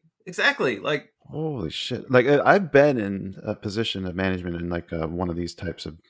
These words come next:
Speaker 2: environments, and, like, having any person get hurt is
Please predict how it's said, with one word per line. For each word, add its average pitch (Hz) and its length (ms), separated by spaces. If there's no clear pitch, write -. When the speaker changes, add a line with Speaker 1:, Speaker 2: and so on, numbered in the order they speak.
Speaker 2:
environments, 85 800
and, 85 440
like, 85 160
having 120 360
any 110 280
person 85 400
get 82 180
hurt 73 300
is 78 180